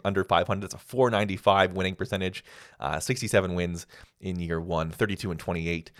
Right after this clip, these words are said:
in that sixty-game season in year two, and ninety-one and seventy-one last year. Uh,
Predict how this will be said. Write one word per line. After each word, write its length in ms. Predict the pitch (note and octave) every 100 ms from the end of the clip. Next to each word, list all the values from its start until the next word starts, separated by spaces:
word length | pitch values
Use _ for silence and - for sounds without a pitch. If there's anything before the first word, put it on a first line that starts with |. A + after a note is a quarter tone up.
| - _
in 100 | E2
that 180 | D#2 -
sixty-game 440 | G2 - E2+ E2
season 280 | E2 F2 E2
in 120 | E2
year 160 | E2 D#2
two, 260 | - C#3+
and 140 | B2+ G#2+
ninety-one 560 | A#2 F3 E3+ D3 D3+
and 120 | C#3+ B2+
seventy-one 640 | B2 A#2 A2+ A2 A2 A2 - - - -
last 420 | G#2 A2+ A2 -
year. 380 | A#2 A2+ A2 - - _
Uh, 640 | F2 F2+ F2+ F2+ F2+ F2+